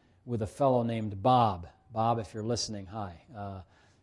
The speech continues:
his, uh, radio call sign W D eight P I C. He's in Sylvania, Ohio, and I speak to him on the radio directly, and, uh, we've spoken on the telephone, I think, one time.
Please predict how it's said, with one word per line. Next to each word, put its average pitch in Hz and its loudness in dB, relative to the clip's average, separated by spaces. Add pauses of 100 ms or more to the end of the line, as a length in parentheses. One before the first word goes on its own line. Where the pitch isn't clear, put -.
(120)
his, 107 -10
uh, 104 -4
radio 127 4
call 120 0
sign 113 -4
W 117 0
D 123 2
eight 113 -2
P 127 -2
I 104 -4
C. 123 -2
He's 101 -10
in 110 -8
Sylvania, 120 -4
Ohio, 107 -4
and 101 -12
I 101 -12
speak 107 -10
to 110 -14
him 104 -12
on 107 -10
the 107 -10
radio 120 2 (220)
directly, 120 -4 (520)
and, 110 -4
uh, 107 -2 (300)
we've 117 -2
spoken - 2
on 104 -4
the 98 -8
telephone, 104 4 (220)
I 107 -18
think, 117 -16
one 104 -12
time. 98 -2